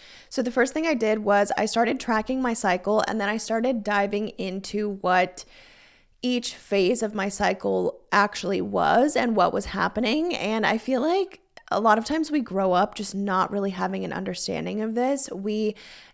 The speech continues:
you know, know that we get our period, we know what that means. But as far as the actual phases, like,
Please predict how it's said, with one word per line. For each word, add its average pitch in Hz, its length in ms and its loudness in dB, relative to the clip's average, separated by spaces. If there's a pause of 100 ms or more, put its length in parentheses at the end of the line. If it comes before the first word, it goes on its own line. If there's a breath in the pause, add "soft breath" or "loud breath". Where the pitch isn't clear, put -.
you 277 120 0
know, 185 340 -2
know 175 300 -2
that 277 100 2
we 302 80 0
get 294 100 2
our 285 80 0
period, 214 640 2
we 180 220 -6
know 190 220 0
what 254 180 0
that 247 160 0
means. 180 480 -4
But 214 160 0
as 208 120 -4
far 226 160 2
as 285 100 0
the 269 80 4
actual 214 360 0
phases, 190 600 -2
like, 208 160 -2